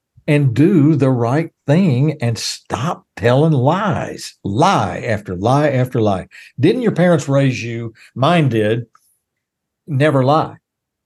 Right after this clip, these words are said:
Because once you lie, you've got to lie to protect the other lie, to protect the other lie, to protect the other. And, and, and here we are,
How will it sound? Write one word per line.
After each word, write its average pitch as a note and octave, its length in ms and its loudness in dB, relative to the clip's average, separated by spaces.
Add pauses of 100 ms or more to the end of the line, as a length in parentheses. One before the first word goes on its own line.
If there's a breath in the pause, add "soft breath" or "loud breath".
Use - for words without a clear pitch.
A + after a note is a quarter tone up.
Because C#3+ 480 -2 (200)
once F3 320 0
you G3+ 120 0
lie, B2+ 480 0 (380)
you've F#3 200 0
got D#3 140 2
to A#2+ 60 0
lie A2 360 2
to C#3 80 0
protect D3+ 340 -2
the C3 120 0
other E3 160 2
lie, A2+ 420 -2 (240 loud breath)
to - 80 -8
protect C#3+ 320 0
the D3 120 2
other G3 140 2
lie, G#2+ 420 -2 (180 soft breath)
to - 80 -8
protect C#3 300 -2
the C#3+ 120 2
other. F#3 180 0 (240 soft breath)
And, C#3 220 -4
and, C#3 280 -2
and A2+ 140 -4
here D3 140 4
we C3 160 2
are, A#2 300 -2